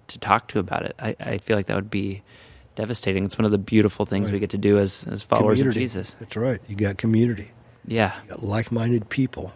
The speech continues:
Speaker 2: that, you know, that know what, you know, they know where to run.
Speaker 1: Yeah.
Speaker 2: You know, and that's the beauty about community, is that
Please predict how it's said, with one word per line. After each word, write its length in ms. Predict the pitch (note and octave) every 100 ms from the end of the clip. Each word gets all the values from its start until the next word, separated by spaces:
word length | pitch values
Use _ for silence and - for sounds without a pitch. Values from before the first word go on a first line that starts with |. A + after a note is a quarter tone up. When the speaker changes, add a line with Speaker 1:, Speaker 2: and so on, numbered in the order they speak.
| - - _ _ _ _ _ _ -
Speaker 2:
that, 300 | G2 - A2+
you 120 | F2
know, 120 | F#2 - _ _ _ _ A#2 G#2+
that 160 | G#2+
know 220 | A2+ A2
what, 280 | G#2 G#2 -
you 60 | A#2
know, 180 | G#2+ G#2
they 160 | C3+ A2
know 180 | A#2+ A#2+
where 220 | A2+ A2
to 80 | G#2+
run. 360 | G2 G2 E2 - - -
Speaker 1:
Yeah. 480 | G#2+ F#2 F#2 F2 -
Speaker 2:
You 60 | D#2
know, 140 | E2+ -
and 340 | A2 F#2+ A2
that's 200 | A2+ A2+
the 80 | A#2
beauty 200 | G#2 G#2+
about 240 | G#2+ G#2 -
community, 480 | G2+ A2 G#2+ G#2 - - -
is 240 | G2 G#2 F#2+
that 160 | G2+